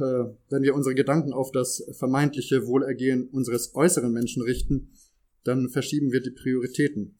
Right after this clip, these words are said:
und verun-, verunehren Gott durch, äh, die Sünde. Denn letztendlich gilt ja auch, äh,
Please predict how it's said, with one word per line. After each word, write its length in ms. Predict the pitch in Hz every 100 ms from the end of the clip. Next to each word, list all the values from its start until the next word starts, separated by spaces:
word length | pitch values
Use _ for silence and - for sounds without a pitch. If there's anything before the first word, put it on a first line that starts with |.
| -
und 260 | - 120 117
verun-, 460 | - 120 131 139 123 117 -
verunehren 680 | 135 135 156 123 127 120 113
Gott 280 | 127 - _ _ _ _ _ _ _ _ _ _ _ -
durch, 280 | 123 120 -
äh, 240 | 127 117
die 80 | 113
Sünde. 480 | 110 131 143 139 - _ _ _ _ _ _ -
Denn 160 | 127 120
letztendlich 440 | 127 139 127 117
gilt 180 | 135 127
ja 100 | 123
auch, 220 | 117 123
äh, 180 | 123 113